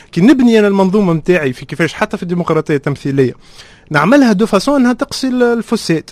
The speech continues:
تو يعيطوا يحبوا يعملوا مثلًا عتبه حوايج كيما هكايا، فهمت؟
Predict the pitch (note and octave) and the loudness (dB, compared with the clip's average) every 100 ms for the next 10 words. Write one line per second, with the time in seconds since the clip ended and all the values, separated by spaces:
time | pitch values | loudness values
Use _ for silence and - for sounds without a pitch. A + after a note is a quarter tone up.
0 | - E3 F3+ F3 G#3 B3 A#3 G#3+ - G3 | -4 0 0 0 0 -2 0 -2 0 -2
1 | G3 G#3+ G#3+ G3+ G3 F#3 F3+ E3 G#3 F#3+ | 0 0 0 0 0 -2 0 0 2 2
2 | G3 E3+ D3+ E3 _ - F3 G3+ F#3+ G#3+ | 2 2 0 -2 _ -6 -2 -2 -4 -4
3 | G#3 F#3+ G3 F#3 D#3+ - - E3 F3+ | -2 -2 0 -2 -2 -4 -4 -2 -4